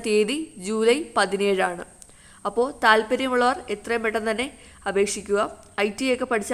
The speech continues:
ആളുകളാണെന്നുണ്ടെങ്കിൽ നിങ്ങൾക്ക് നല്ലൊരു ഓപ്പർച്യൂണിറ്റി ആയിരിക്കും ഇത്. നിങ്ങൾക്ക് ശമ്പളമായിട്ട് ഇരുപത്താറായിരത്തി അഞ്ഞൂറ് രൂപ മുതൽ അറുപതിനായിരത്തി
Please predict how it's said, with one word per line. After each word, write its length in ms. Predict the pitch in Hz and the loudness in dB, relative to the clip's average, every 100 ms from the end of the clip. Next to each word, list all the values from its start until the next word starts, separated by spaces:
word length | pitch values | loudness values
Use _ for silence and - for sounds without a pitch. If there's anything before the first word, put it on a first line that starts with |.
| 220 | 2
ആളുകളാണെന്നുണ്ടെങ്കിൽ 640 | 214 226 214 220 214 220 | 2 2 2 0 -2 -2
നിങ്ങൾക്ക് 180 | 208 220 208 | -2 -2 -2
നല്ലൊരു 240 | 202 220 208 | 0 2 2
ഓപ്പർച്യൂണിറ്റി 440 | 208 214 208 214 | -2 -4 0 0
ആയിരിക്കും 240 | 196 196 196 | 0 0 0
ഇത്. 100 | 185 294 - - - - | 0 -4 -10 -20 -12 -8
നിങ്ങൾക്ക് 260 | 240 240 277 | -6 -4 2
ശമ്പളമായിട്ട് 680 | 247 233 269 277 247 240 330 - - - | 2 4 2 6 4 2 -4 -8 -20 -2
ഇരുപത്താറായിരത്തി 680 | 247 262 277 254 254 247 262 | 0 4 4 6 4 2 0
അഞ്ഞൂറ് 280 | 220 233 254 | 0 -2 0
രൂപ 100 | 240 226 | 2 2
മുതൽ 200 | 208 247 - - - | 0 -2 -4 -8 -2
അറുപതിനായിരത്തി 580 | 214 226 247 254 247 | 2 4 4 4 2